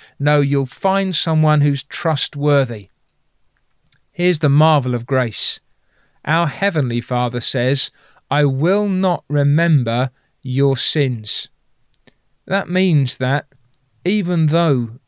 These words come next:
we have sinned greatly against God, we are not permanently wrecked. That God can take the one who was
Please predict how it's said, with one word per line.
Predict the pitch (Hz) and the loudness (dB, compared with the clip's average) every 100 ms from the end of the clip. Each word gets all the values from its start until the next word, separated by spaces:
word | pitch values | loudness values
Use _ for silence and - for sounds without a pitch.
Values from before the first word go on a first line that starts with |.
| - | -2
we | 147 | 2
have | 139 123 | 2 0
sinned | - - 170 151 135 - | -2 0 2 2 0 -2
greatly | 151 180 - 131 131 127 - _ _ | 0 0 0 -2 0 -2 -6 _ _
against | 135 135 139 135 117 - | -6 -2 0 0 -6 -4
God, | 160 135 117 123 - _ _ _ _ _ | -2 -2 -4 -10 -16 _ _ _ _ _
we | 156 156 | 0 4
are | 151 | 4
not | 151 160 190 - _ _ _ - | 4 2 -2 -6 _ _ _ -20
permanently | - 208 208 160 131 131 - 139 135 127 _ _ - | -8 -2 0 2 0 -2 -2 -2 0 -4 _ _ -8
wrecked. | 139 143 - - - - _ _ _ _ _ _ - | -2 -2 -2 -12 -20 -20 _ _ _ _ _ _ -10
That | 147 151 | -10 -8
God | - 180 190 175 - | -2 0 0 -2 -2
can | 156 151 - | -2 -2 -4
take | 208 208 - - | -4 -4 -6 -12
the | 165 | -6
one | 160 156 165 143 139 - _ _ | -2 0 2 2 0 -4 _ _
who | 151 151 139 - _ _ _ _ | 2 4 2 -2 _ _ _ _
was | - 143 139 131 123 | -6 -2 0 -2 -4